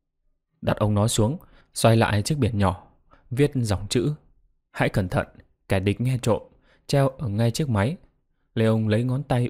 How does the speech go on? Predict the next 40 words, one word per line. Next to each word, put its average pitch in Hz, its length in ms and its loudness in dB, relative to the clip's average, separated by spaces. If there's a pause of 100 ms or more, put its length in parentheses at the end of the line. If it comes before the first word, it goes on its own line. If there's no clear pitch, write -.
búng 135 220 0
nhẹ 170 140 -2
một 95 200 -8
cái, 151 300 -4
mỉm 110 240 -2
cười. 92 240 2 (800)
Sau 104 160 0
đó 98 340 0
hắn 104 180 -4
đứng 127 200 -4
dậy, 131 180 -2 (480)
xoa 113 260 -2
hai 120 220 -4
tay 117 180 -2
vào 135 140 -8
nhau, 101 300 -2 (380)
bước 165 240 0
đến 135 380 2
trước 160 220 -2
tấm 131 160 0
bản 107 140 -4
đồ, 92 300 0 (400)
kéo 104 360 2
tấm 131 220 -2
màn 95 180 -2
che. 101 280 0 (680)
Lấy 110 360 2
ngón 135 240 -2
tay 117 300 0 (200)
lần 117 360 4
theo 151 240 4
đường 101 240 0
chỉ 95 140 -2
đỏ 92 280 0 (280)
nằm 110 400 0
ở 101 120 -2
phía 120 180 0
nam 147 300 0
thành 139 140 -8
phố, 120 320 0